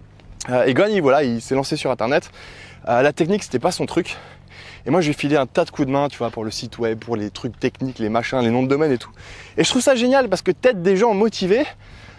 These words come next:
à faire un truc, tu vois, et tu les aides à grandir. Et ça, pour moi, c'est vraiment la, la deuxième raison de devenir freelance. C'est-à-dire que, bah, t'as la liberté, c'est la première raison. Et la deuxième raison, c'est t'es là pour aider des gens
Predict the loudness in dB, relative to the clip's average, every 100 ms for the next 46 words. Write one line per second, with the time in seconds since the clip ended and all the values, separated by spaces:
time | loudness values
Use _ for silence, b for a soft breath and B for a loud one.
0 | B -2 2 2 2 2 0 -2 2 2
1 | 2 0 0 2 4 4 2 2 0 -2
2 | -4 -2 0 2 2 0 -2 B B B
3 | B -2 2 4 4 4 4 2 0 2
4 | 2 2 2 2 2 2 -2 B B -2
5 | 2 0 2 2 2 0 -2 -2 0 2
6 | 0 -2 B B B B B 2 2 0
7 | _ -20 -20 0 2 2 2 0 2 0
8 | 2 0 0 0 0 -2 0 0 2 2
9 | 2 2 0 0 2 0 0 -4 -20 B
10 | B B 0 2 2 0 2 2 4 2
11 | 2 2 2 2